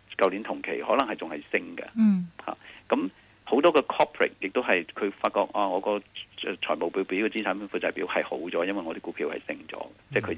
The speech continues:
Speaker 1: 佢，佢可能有買股票啦下，可能有啲子公司嗰啲股票啦。咁佢係覺得佢個財政係改善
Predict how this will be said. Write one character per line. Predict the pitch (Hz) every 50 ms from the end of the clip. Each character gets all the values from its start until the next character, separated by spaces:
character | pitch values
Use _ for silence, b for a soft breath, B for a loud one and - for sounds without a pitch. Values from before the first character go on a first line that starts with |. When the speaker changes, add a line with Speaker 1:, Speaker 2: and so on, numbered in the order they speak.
| -
Speaker 1:
佢， | - - 90
佢 | 80 - 101
可 | 92 101 113
能 | 104
有 | 82 80 76
買 | 78 78 80
股 | - -
票 | 85 - 85 82
啦 | 80 87
下， | - 78 - B B B B B B
可 | - 110 107
能 | 90
有 | 90
啲 | 95 107 101 -
子 | 87
公 | 85 101 101 104
司 | - -
嗰 | - 101 92 92
啲 | 92
股 | - 95
票 | - - - -
啦。 | - - - - _ _ _ - - - _
咁 | - - 123
佢 | 147 - - 123
係 | 113 95 95 -
覺 | - 117
得 | 113 135
佢 | - 120 107
個 | 98 107
財 | 98 - - - 80
政 | - 101 95 95
係 | - 92 78 - - -
改 | - -
善 | - 98 104 - - -